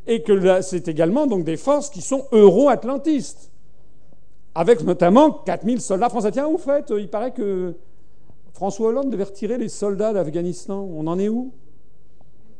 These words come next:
Silence radio. Alors, ce que je vous dis là,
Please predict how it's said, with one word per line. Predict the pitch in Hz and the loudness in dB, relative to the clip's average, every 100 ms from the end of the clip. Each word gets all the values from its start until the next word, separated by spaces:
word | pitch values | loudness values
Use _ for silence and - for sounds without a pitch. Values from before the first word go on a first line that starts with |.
| - | -14
Silence | - - 147 143 185 247 196 127 113 | -14 -12 -6 0 2 2 -2 -8 -10
radio. | 127 233 233 226 147 - - - - - - - - - - - - - - - - - - - | 4 4 8 8 8 0 -12 -12 -12 -12 -12 -12 -12 -12 -12 -12 -14 -14 -14 -14 -14 -14 -2 6
Alors, | 302 294 | 8 6
ce | - | 4
que | 330 | 2
je | 247 | 4
vous | 302 | 4
dis | 277 269 | 6 8
là, | 277 254 180 123 | 8 8 4 0